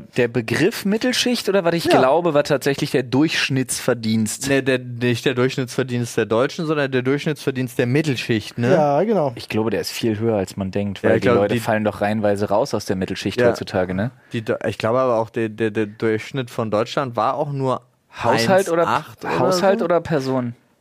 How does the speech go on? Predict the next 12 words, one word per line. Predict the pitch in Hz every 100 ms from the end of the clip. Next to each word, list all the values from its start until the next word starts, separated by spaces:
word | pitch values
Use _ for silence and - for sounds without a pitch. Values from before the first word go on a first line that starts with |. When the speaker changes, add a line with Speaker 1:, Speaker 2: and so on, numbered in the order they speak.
| -
Speaker 3:
Person, | - 123 117 147 170 127
glaube | 113 113 113 117 113 123
ich. | 120 - - - -
Also | 120 127
ich | 127
glaube... | - 135 151 170 170 156 - _ _ -
Ich | 135
Speaker 2:
Als | 214
Speaker 3:
weiß | 240
Speaker 2:
Alleinstehender, | 208 208 - 175 156
sagen | 156 196
wir, | 180 190 175